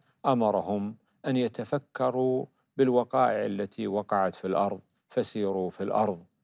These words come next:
بأبدانكم وقلوبكم فانظروا كيف كان عاقبة المكذبين.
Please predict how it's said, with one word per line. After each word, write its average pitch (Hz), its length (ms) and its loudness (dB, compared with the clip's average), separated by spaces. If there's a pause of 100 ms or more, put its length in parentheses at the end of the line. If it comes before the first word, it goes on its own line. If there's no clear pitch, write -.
(100)
بأبدانكم 104 1000 0 (300)
وقلوبكم 117 920 0 (280)
فانظروا 104 640 -2
كيف 107 320 -4
كان 101 380 -2
عاقبة 98 1040 -4 (120)
المكذبين. 117 1080 -2